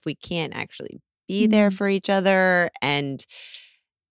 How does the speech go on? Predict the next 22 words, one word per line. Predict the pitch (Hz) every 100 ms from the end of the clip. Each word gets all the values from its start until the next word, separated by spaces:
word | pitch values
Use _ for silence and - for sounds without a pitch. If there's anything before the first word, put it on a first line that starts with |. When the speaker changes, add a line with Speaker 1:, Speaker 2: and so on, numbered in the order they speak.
| _ _ _ _
Speaker 1:
and | 196 220
then | 311 427
I | 349
did | 190 254 262
notice, | 233 208 190 -
remember | 220 254 370
I | 349
kept | 330 254 269 - 208
being, | 226 226
like, | 214 196
a |
little | 165 175 175 165
weird | 156 170 175 175
and | 170 160
kept, | 165 190
Speaker 2:
Mm-hmm. | 180
Speaker 1:
like, | 165 160
checking | - 185 165 165
in | 160
and |
being | 160 156
like, | 156 156 -